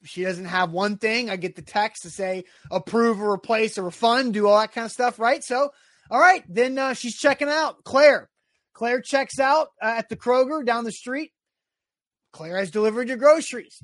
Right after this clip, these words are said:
Sounds great. Open the front door. See four packs of Diet Coke, two detergents, two big gallons of water, and a bunch of stuff that I didn't order.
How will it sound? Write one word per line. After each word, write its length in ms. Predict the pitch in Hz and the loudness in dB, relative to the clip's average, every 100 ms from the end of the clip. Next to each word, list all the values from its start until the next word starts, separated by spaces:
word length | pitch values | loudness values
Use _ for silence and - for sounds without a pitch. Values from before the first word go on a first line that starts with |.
| - _ | -20 _
Sounds 400 | - 202 220 190 | -10 -6 -6 -6
great. 340 | 233 294 277 - | 2 4 4 0
Open 260 | 202 190 226 | -6 -4 -8
the 80 | |
front 300 | 208 240 254 214 | -6 -6 -6 -4
door. 380 | 277 311 269 _ _ _ _ _ | 2 2 0 _ _ _ _ _
See 260 | _ - 226 | _ -12 -12
four 300 | - 220 240 | -4 0 0
packs 360 | - 247 240 254 | -2 -4 -4 -10
of 80 | 180 | 0
Diet 340 | 247 254 196 | 2 2 -2
Coke, 400 | 254 277 311 _ | 4 4 4 _
two 160 | 247 247 | -10 -10
detergents, 680 | 247 240 254 240 285 - | -8 -2 -2 -2 -10 -12
two 220 | - 269 | -8 -8
big 260 | 208 262 190 | -6 -8 -4
gallons 360 | 226 233 254 220 | -4 -2 -4 -6
of 80 | 208 | -2
water, 300 | 226 262 285 | 0 0 0
and 80 | |
a 40 | 208 | -2
bunch 300 | 151 262 247 | -4 -6 -6
of 80 | 214 | -8
stuff 240 | 262 262 | -6 -6
that 80 | 202 | -6
I 160 | 196 233 | -6 -6
didn't 180 | 214 | -8
order. 280 | 190 165 - | -10 -12 -14